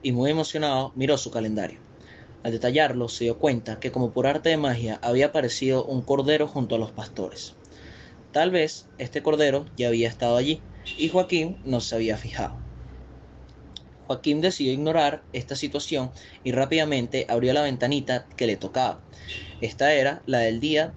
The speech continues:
dos de diciembre. Al abrirla, un pequeño papel cayó del suelo y dentro de la ventanita pudo apreciar la imagen de un ángel con su brazo alrededor de una niña.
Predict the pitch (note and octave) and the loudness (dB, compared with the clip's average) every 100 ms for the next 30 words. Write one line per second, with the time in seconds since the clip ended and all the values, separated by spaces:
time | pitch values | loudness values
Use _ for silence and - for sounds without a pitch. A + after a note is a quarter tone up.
0 | - A2+ G2+ G2 G2 - C3+ F2+ - - | -2 0 0 -2 -4 -2 -2 -4 -12 -18
1 | - - - - A#2 B2+ D3+ D3+ A#2+ A#2+ | -18 -18 -18 -8 0 4 4 4 2 -2
2 | - B2+ A#2 C#3 D3 D3 C#3+ - C#3+ A#2+ | -2 -2 0 2 2 0 0 0 0 0
3 | A2 G2 G2+ - A#2+ F#2 - - - B2+ | 0 0 0 0 0 0 -12 -14 -2 0
4 | A#2 A#2+ A#2 A2+ G#2+ A#2+ C3+ - G#2+ - | 2 2 2 2 0 0 0 -2 -4 0
5 | C3 C#3+ C3+ A#2+ A#2+ A#2+ C#3 C#3+ C3+ C#3 | 4 4 4 -4 -4 -4 -2 -2 -2 -2
6 | C3+ C#3 A#2 A2+ G#2+ - - - - D#3+ | -2 0 0 -2 -6 -8 -18 -18 -2 -2
7 | C#3+ C#3+ D3+ C3+ - C#3 C3 C3 C#3+ D3+ | 0 2 4 2 0 -4 -2 2 4 6
8 | C#3 G#2 G2 A2+ A#2+ F2+ | 4 2 0 0 -2 -4